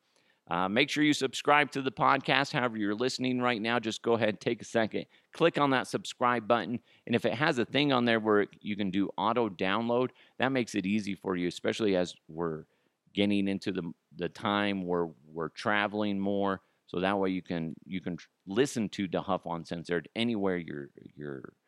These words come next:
you're at in the world. You could even take,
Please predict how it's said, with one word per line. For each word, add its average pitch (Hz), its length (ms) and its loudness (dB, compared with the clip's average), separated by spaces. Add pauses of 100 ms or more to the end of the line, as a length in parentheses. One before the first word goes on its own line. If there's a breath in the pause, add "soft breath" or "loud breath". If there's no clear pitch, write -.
(360)
you're 76 220 -2
at 95 240 2
in 107 60 -4
the 101 80 2
world. 143 420 2 (240)
You 165 140 -4
could 190 120 -4
even 175 300 0
take, 175 340 0